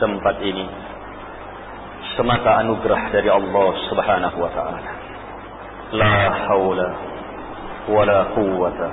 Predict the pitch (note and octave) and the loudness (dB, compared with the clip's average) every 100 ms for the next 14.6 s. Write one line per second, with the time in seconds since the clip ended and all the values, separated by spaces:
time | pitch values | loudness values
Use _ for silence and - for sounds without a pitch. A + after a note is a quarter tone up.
0 | - - - - - - A2+ G2 F#2+ F2+ | -8 -14 -14 -14 -14 -4 -4 0 2 4
1 | E2+ E2 E2+ - D2+ - - - - - | 2 0 -8 -8 -8 -8 -10 -12 -14 -14
2 | - - - - A#2 A2 A2+ G2+ F#2 - | -14 -14 -6 -2 2 2 2 0 -2 -4
3 | - - - - - - - - - - | -10 -10 -12 -12 -14 -14 -14 -14 -14 -14
4 | - - A2 A#2+ A2+ A2 G#2+ A#2+ G#2 G2 | -14 -2 2 2 2 2 2 2 0 0
5 | G2 G2 F#2+ F2+ - - F2 - - - | 2 2 2 -2 -4 0 0 -2 -8 -10
6 | - - - - - - - - G2+ G#2+ | -10 -10 -10 -10 -10 -8 -8 -4 0 0
7 | G#2 A2 - - A2 C3+ - E3+ E3 D#3 | 4 2 2 0 2 4 4 4 4 4
8 | - D#3+ E3 E3 F3+ G3 A3 - - - | 2 4 4 4 4 6 4 2 -2 -4
9 | - - - - - - - - - - | -4 -4 -6 -6 -6 -4 -6 -4 -6 -6
10 | - - A#2+ B2 B2+ A#2 - - A#2 A2+ | -6 2 4 6 4 4 2 2 2 4
11 | A2 G#2 - D3+ C#3 - G#2+ G#2 G2+ A2 | 4 2 2 4 4 4 4 4 4 0
12 | G2 F2+ - - - - - - - - | 2 2 2 -4 -6 -8 -8 -10 -10 -10
13 | - - - - - - C3 A#2 G#2+ G#2 | -10 -10 -10 -12 -12 -2 0 2 0 0
14 | G#2 - A2+ A2 A#2 F#2+ | 0 2 2 4 4 2